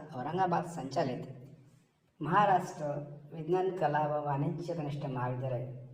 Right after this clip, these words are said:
म्हणजे विज्ञान, कला आणि वाणिज्य महाविद्यालय, त्याला आपण कनिष्ठ महाविद्यालय म्हणतो, ज्युनियर कॉलेज, वाळूज, तालुका गंगापूर, जिल्हा छत्रपती संभाजीनगर येथील कनिष्ठ महाविद्यालयात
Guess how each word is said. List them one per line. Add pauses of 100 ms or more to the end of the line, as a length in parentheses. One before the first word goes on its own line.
(520)
म्हणजे
विज्ञान, (680)
कला
आणि
वाणिज्य
महाविद्यालय, (200)
त्याला
आपण
कनिष्ठ
महाविद्यालय
म्हणतो,
ज्युनियर
कॉलेज, (560)
वाळूज, (120)
तालुका
गंगापूर,
जिल्हा
छत्रपती
संभाजीनगर (760)
येथील
कनिष्ठ
महाविद्यालयात